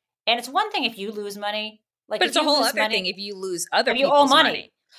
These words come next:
Speaker 1: Right. So
Speaker 2: Right.
Speaker 1: they, they owed money when they were losing money in their hedge fund. When S B F was losing money in his hedge fund, his lenders were knocking on the door saying, "Give me my,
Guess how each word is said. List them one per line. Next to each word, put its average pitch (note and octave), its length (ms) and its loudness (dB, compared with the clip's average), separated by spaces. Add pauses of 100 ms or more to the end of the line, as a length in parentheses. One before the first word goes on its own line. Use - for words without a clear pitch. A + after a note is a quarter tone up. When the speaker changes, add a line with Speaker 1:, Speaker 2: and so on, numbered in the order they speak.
(160)
Speaker 1:
Right. C4+ 220 4
So B3+ 60 2
Speaker 2:
Right. C4 360 4
Speaker 1:
they, C4 200 4
they - 100 -2
owed C#4+ 320 2
money C#4 240 -2
when G#3+ 160 -6
they B3 100 2
were D#4 140 -2
losing C4+ 400 -6
money G#3+ 220 -4
in G3 80 -6
their F#3 100 -4
hedge F#3 300 -6
fund. - 240 -16
When E3 100 -14 (160)
S G#3 160 -6
B A#3+ 140 -6
F A3 100 -4
was F3+ 140 -10
losing F#3 240 -12
money F#3 140 -10
in - 0 -
his D#3+ 120 -14
hedge A3+ 240 -10
fund, - 180 -10
his F#3 200 -14
lenders G#3+ 400 -2
were E3 100 -10
knocking F3+ 380 -6
on E3 80 -8
the D#3+ 60 -18
door E3+ 160 -8
saying, E3+ 240 -14
"Give F3 160 -8
me E3+ 40 -16
my, E3 240 -10